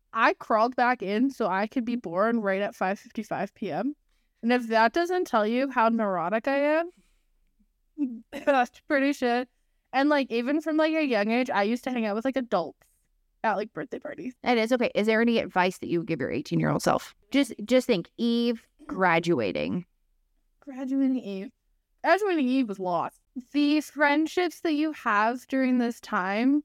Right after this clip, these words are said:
Speaker 1: are not important, and it's an okay to say goodbye. This is not specific to my best friend, but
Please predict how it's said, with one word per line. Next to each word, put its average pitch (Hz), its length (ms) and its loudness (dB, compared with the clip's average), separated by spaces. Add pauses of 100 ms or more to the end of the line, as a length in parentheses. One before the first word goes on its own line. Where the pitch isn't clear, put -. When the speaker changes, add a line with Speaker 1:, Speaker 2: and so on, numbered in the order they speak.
(140)
Speaker 1:
are 240 200 2
not 208 280 2
important, 226 580 0
and 220 180 0
it's 214 160 -8
an 208 80 0
okay 202 340 -4
to 214 140 -6
say 214 180 -2
goodbye. 202 460 -4 (580)
This 240 180 -4
is 247 140 2
not 220 300 4 (380)
specific 277 640 -2
to 302 160 0
my 269 160 4
best 247 280 -2
friend, 202 480 -2
but 196 280 -2